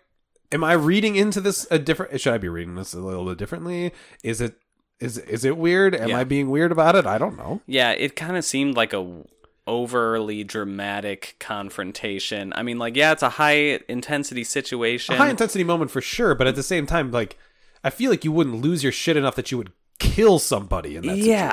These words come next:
Speaker 1: situation.
Speaker 2: especially 'cause, I mean, granted, I don't know that much about Aquaman lore, but
Speaker 1: Or being pregnant.
Speaker 2: I don't think that that's, like, a staple of her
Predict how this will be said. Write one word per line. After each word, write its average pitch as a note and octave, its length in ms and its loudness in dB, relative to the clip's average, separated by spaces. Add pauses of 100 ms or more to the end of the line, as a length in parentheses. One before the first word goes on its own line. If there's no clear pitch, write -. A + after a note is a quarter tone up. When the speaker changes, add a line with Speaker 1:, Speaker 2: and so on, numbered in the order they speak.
Speaker 1:
situation. G1+ 240 -6
Speaker 2:
especially F#3 600 0
'cause, C#3+ 320 -4 (420)
I A2 80 -2
mean, B2+ 380 0 (240)
granted, D3 400 2
I G#2+ 120 4
don't C#3 160 0
know B2+ 140 0
that A#2 220 2
much A#2 240 -6
about A2+ 180 0
Aquaman B2 560 -4
lore, C3+ 260 -4
but A2 300 0
Speaker 1:
Or C#3+ 120 6
being B2+ 260 -4
pregnant. F2 520 -8
Speaker 2:
I A#2+ 140 4
don't B2+ 400 -4
think C3+ 260 -4
that G2+ 140 -4
that's, A2 300 -4
like, B2 160 -2
a - 100 -4
staple A#2+ 800 -2
of F#2 180 -10 (120)
her A2 440 0